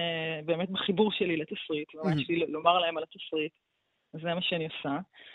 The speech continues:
Speaker 1: ואז באמת איזה רבע שעה אחרי כבר קיבלתי, אה, אה, בקשה רשמית מהם. לב-, לביים את
Speaker 2: לעשות
Speaker 1: הסרט.
Speaker 2: את זה.
Speaker 1: אז זה, כן.
Speaker 2: עכשיו, אנחנו מכירים, אה, אה,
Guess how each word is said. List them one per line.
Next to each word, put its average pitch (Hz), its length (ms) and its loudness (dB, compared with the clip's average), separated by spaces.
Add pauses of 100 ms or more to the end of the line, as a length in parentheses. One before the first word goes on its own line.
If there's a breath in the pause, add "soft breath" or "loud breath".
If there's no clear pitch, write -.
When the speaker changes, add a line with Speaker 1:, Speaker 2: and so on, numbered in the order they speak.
(320 soft breath)
Speaker 1:
ואז 165 360 6
באמת 233 320 6
איזה 208 140 2
רבע 208 280 2
שעה 220 280 2
אחרי 208 340 0
כבר 208 160 -4
קיבלתי, 190 560 -4
אה, 180 60 2 (300)
אה, 175 180 0
בקשה 175 580 -2 (140)
רשמית 185 360 -8
מהם. 170 240 -6 (760)
לב-, 160 240 -8
לביים 175 260 2
את 175 60 4
Speaker 2:
לעשות 160 360 8
Speaker 1:
הסרט. 151 140 4
Speaker 2:
את 127 40 -2
זה. 117 180 0
Speaker 1:
אז 160 140 -4
זה, 170 80 4 (240)
כן. 165 260 0 (220)
Speaker 2:
עכשיו, 214 220 6
אנחנו 214 340 4
מכירים, 247 560 4
אה, 226 40 6 (640)
אה, 160 400 -2